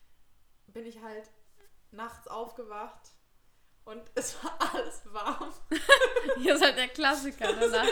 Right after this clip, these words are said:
Speaker 1: der Klassiker. Komplett das Bett voll gepisst. Und das Ding ist,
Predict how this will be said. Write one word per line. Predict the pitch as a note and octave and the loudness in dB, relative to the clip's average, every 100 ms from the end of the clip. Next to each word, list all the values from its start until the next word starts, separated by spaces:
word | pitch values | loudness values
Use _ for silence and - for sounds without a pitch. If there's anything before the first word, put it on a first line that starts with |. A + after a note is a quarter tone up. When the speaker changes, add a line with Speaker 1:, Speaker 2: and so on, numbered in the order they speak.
| A#4+ | 6
Speaker 1:
der | A#4 G#4 A4 | 4 4 0
Klassiker. | G4+ - G4+ - - G#4 - - - - C#5 - - | 0 -2 -10 -12 -6 -4 -4 -6 -10 -8 -8 -8 -4
Komplett | F#4+ E4 D#4 E4+ F4+ - - - C5 D5 G#4+ | -4 -4 -8 -6 -6 -10 -16 -2 6 6 6
das | E4+ D#4+ C#4+ | -4 -4 -10
Bett | C4+ D4 D#4+ - - - G#4 - - | -4 -2 -4 -10 -14 -10 -10 -10 -6
voll | C#4 F4 - | -2 0 -2
gepisst. | C#4+ - C4 - C#5 C5 B4+ - C#5 - C5+ - C#5 - - - - - - - - | -4 -6 -2 10 10 12 6 8 8 8 2 2 -10 -10 -10 -10 -14 -14 -12 -10 -6
Und | E4+ - | -4 -4
das | D#4 D4 - | -6 -8 -8
Ding | F4+ E4+ E4 D4+ | -8 -8 -8 -10
ist, | E4+ | -12